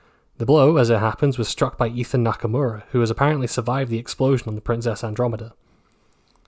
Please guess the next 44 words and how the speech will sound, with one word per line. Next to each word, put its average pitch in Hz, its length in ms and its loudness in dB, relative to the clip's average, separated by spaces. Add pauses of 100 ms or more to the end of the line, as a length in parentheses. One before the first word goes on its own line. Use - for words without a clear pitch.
(520)
Percy 143 340 2
manages 123 380 0
to - 100 -10
call 113 160 0
Blackjack 117 680 -2
to 113 100 -8
get 117 180 0
Annabeth 117 380 0
out 113 160 -2
of 110 80 -8
the 107 60 -4
line 107 200 -2
of 104 80 -6
fire, 117 340 0
but - 260 -2
he's 131 260 2
not 117 160 0
so - 100 0
lucky. 113 440 -2 (600)
Kronos 131 420 2
approaches 131 460 0
him 113 120 0
directly 117 480 -4
and 110 200 -4
blasts 123 380 -2
him 110 100 -2
so 113 200 0
hard 107 220 0
he 117 60 0
flies 107 280 -2
back 110 240 -8
across 117 220 -6
the 117 100 -8
bridge 110 260 -4
to - 100 -6
Manhattan. 113 520 -2 (1300)
Michael 120 300 2
Yu, 147 300 2
who 123 140 -2
is 104 80 -4
still 117 220 2
on 113 80 4
the 110 80 2
bridge, 110 480 -8